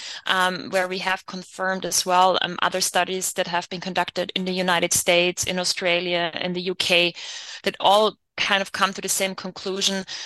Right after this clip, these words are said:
that almost roughly ninety-five percent of all domestic abuse survivors have also experienced economic abuse. So it's a very common form of, um, abuse,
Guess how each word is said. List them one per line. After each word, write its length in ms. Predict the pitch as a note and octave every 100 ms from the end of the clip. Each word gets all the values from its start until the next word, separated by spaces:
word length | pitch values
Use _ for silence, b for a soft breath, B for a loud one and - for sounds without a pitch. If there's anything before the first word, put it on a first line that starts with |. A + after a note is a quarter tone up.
| B
that 180 | - -
almost 480 | - G3 F#3+ G3 - -
roughly 400 | F#3 F#3 F#3+ F#3
ninety-five 800 | F3+ F#3+ G3+ - - F#3 F#3+ -
percent 540 | G3+ - F3 F3+ F3+
of 200 | - - -
all 320 | F3 F3+ F3+
domestic 480 | - F#3 F#3 - F#3
abuse 320 | F3 F#3 F#3
survivors 640 | F#3 F3+ E3 F#3+ A#3 A#3+ - B B
have 180 | F#3+ -
also 280 | - F3+ F#3
experienced 840 | F3+ - - F3+ E3+ E3+ D#3+ E3+ -
economic 440 | - F3 E3 D#3+
abuse. 540 | E3+ E3+ E3+ D3+ - - B B
So 160 | B -
it's 140 | -
a 60 | G3
very 380 | F3+ F#3 F#3+ F#3
common 420 | - G3 F#3+ F#3+
form 640 | - F#3+ F3 F3+ F#3 F3 - _ _ _ _ -
of, 320 | F3 E3+ -
um, 360 | F3+ F3 F3 D#3+ -
abuse, 600 | F3+ F#3+ G3 G3 G3+